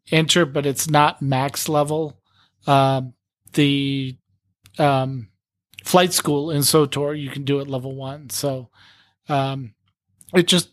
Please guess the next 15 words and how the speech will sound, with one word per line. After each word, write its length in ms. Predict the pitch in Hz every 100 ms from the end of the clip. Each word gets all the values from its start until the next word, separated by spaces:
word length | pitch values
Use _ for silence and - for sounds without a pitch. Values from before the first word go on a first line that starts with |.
| -
it 260 | 185 185
just 300 | - 185 165
depends 400 | 147 143 165 143
on 160 | 160 151
the, 160 | 151
on 220 | 180 147 147
the 80 |
game. 340 | 143 147 143 131 - - - -
For 180 | -
things 280 | 147 214 190
like 220 | 190 165
New 260 | 156 147 156
Braid, 680 | 151 156 156 156 151 151 -
um, 640 | 139 139 139 139 135 120 _ _ _ _ _ -
th-, 340 | 135 131 156